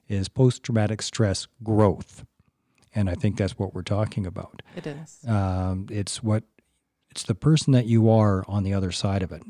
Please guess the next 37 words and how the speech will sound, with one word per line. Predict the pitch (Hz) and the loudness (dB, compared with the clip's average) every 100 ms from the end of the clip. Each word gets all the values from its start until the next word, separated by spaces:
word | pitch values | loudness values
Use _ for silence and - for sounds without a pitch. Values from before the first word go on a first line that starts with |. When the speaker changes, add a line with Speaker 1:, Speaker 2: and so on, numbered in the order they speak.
| 226 | -4
Speaker 1:
It's | 127 175 | -2 -2
a | |
tough, | - - 120 101 - - _ _ _ _ _ | -4 -4 -2 -2 -4 -16 _ _ _ _ _
tough | - 139 117 | -2 0 0
hill | - 85 | -2 -4
to | 82 | -6
climb. | - 120 107 - _ _ _ _ _ _ - | 0 2 2 -4 _ _ _ _ _ _ -4
But | 98 - | -4 -2
when | 117 104 | 0 0
you | 95 | -2
climb | - 143 127 90 | -2 2 2 2
it, | 82 - 214 | -4 -14 -8
uh, | 135 107 101 98 98 98 - 285 | -2 0 0 0 -2 -4 -10 -4
and | 147 123 117 - - | 2 2 2 -6 -2
the | 139 139 | 4 6
earlier | 180 160 | 8 6
you | 110 92 | 4 4
get | 107 107 | 2 2
on | 127 | 2
it, | 113 95 | 0 -2
the | |
better | 85 123 101 | 0 2 2
as | 78 - | -2 -4
well. | 104 107 - - _ _ _ - | -2 -2 -4 -16 _ _ _ -8
Uh, | 95 | -4
when | 95 104 | 0 2
you're | 104 | 4
undiagnosed | 110 104 104 101 101 107 110 107 | 4 6 4 4 2 2 0 0
and | 98 | 0
untreated | 101 - 110 110 95 | 0 2 2 4 2
for | - 90 | -2 -8
twenty, | 78 113 101 | -2 2 2
thirty | 92 101 87 | 2 0 0
years, | 85 95 113 80 87 - - | -2 2 2 2 -4 -6 -6
it's | 104 95 | -6 -4
a | - | -2
much | 101 113 - - | 0 0 0 -6